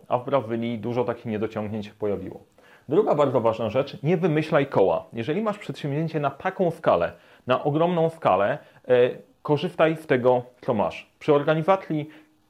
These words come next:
e, e, przy organizacji Mistrzostw Świata w Brazylii,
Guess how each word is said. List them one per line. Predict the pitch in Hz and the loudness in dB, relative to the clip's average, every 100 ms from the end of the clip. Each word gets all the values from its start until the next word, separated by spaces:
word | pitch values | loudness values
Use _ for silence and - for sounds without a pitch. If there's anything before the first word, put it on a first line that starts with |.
| _ _ _ _ - | _ _ _ _ -4
e, | |
e, | 117 117 117 123 - - 113 - - _ | 0 0 0 -4 -14 -10 -8 -10 -18 _
przy | - | 0
organizacji | 135 139 143 180 180 147 | 2 2 0 0 0 0
Mistrzostw | 147 - 139 - | -2 -2 -6 0
Świata | 139 135 | 0 2
w | 117 | 0
Brazylii, | 117 117 160 131 127 156 | 0 0 0 0 -2 -4